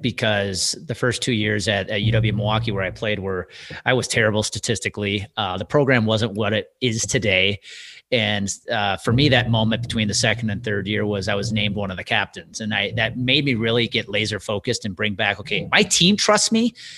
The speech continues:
so I need to start trusting myself and my abilities." And for you, that move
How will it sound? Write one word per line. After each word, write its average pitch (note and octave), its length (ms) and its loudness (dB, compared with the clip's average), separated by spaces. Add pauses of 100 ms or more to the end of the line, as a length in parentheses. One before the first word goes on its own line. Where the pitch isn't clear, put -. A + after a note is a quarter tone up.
(120)
so - 140 2
I C#3 80 6
need C#3+ 160 4
to B2+ 40 2
start A2+ 260 2
trusting A#2+ 300 2
myself A2+ 480 2
and A2+ 80 2
my G2+ 140 2
abilities." A2+ 580 0
And A2 140 -2
for - 80 -6
you, A2 220 0
that A2 260 2
move B2+ 580 2